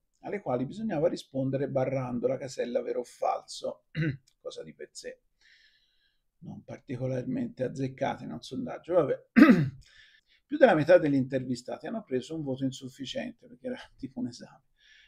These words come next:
per aver risposto male a molti quesiti.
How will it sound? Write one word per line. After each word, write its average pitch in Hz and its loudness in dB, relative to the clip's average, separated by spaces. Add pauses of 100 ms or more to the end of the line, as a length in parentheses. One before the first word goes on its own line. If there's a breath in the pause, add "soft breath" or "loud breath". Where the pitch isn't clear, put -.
per - -4
aver 233 8
risposto 240 0
male 226 4
a 220 2
molti 139 0
quesiti. 120 -8